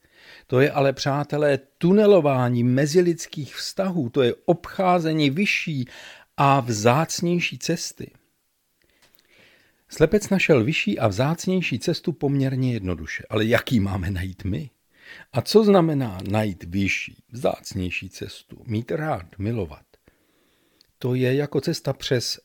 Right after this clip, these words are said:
vrcholy, vysoké vrcholy, které nám stojí hned za chalupou. Tady doma, v nejbližší rodině a ve vlastní vsi. Proto se tenhle oddíl čte na svatbách. Je v něm rada.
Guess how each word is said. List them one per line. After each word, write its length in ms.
vrcholy, 680
vysoké 560
vrcholy, 420
které 300
nám 220
stojí 360
hned 240
za 100
chalupou. 640
Tady 240
doma, 380
v 80
nejbližší 520
rodině 420
a 100
ve 140
vlastní 480
vsi. 420
Proto 340
se 160
tenhle 440
oddíl 460
čte 400
na 100
svatbách. 640
Je 80
v 60
něm 180
rada. 380